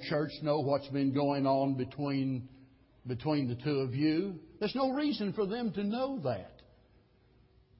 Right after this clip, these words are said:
The two of you need to deal with it between each other and with God.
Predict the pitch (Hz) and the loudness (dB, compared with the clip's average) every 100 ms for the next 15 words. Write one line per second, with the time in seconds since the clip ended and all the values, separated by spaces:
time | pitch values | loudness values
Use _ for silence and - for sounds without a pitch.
0 | - 135 - 233 202 139 208 170 135 139 | -8 -2 2 6 6 6 4 6 6 2
1 | 156 127 147 175 139 127 196 202 156 131 | -2 -2 0 0 0 4 6 6 4 4
2 | 147 156 - - - - 135 - 196 190 | 2 -6 -8 -20 -20 -6 -4 0 2 2
3 | 185 175 196 190 147 139 151 147 143 139 | 0 0 6 6 6 4 2 0 2 2
4 | 139 139 131 131 165 151 113 92 | 2 0 0 2 4 4 4 0